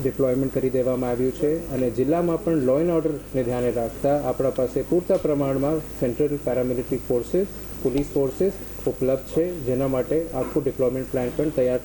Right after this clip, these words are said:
થઈ ગયું છે. મતદાર કાપીનું વિતરણ મોટાભાગે પૂર્ણ થઈ ગયું છે. મોરવા હડફમાં જે ભૂલ થઈ હતી કે ત્રેવીસની જગ્યાએ ચોવીસ લખાઈ ગયું હતું, આ પણ ભૂલ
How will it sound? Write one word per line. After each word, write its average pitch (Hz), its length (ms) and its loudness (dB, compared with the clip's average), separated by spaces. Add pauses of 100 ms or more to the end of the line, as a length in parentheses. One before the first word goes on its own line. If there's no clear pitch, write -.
થઈ 131 100 2
ગયું 120 200 0
છે. - 140 -6 (680)
મતદાર 135 300 2
કાપીનું 175 540 4
વિતરણ 160 400 4 (300)
મોટાભાગે 139 480 2
પૂર્ણ 156 300 2
થઈ 165 200 2
ગયું 160 160 4
છે. 180 480 -2
મોરવા 143 300 4
હડફમાં 156 580 4
જે 156 100 4
ભૂલ 139 240 2
થઈ 156 280 2
હતી 147 420 2 (100)
કે 139 80 4
ત્રેવીસની 143 500 0
જગ્યાએ 139 360 2
ચોવીસ 156 320 2
લખાઈ 123 300 2
ગયું 120 200 0
હતું, 151 200 0 (120)
આ 135 100 2
પણ 165 220 2
ભૂલ 151 260 0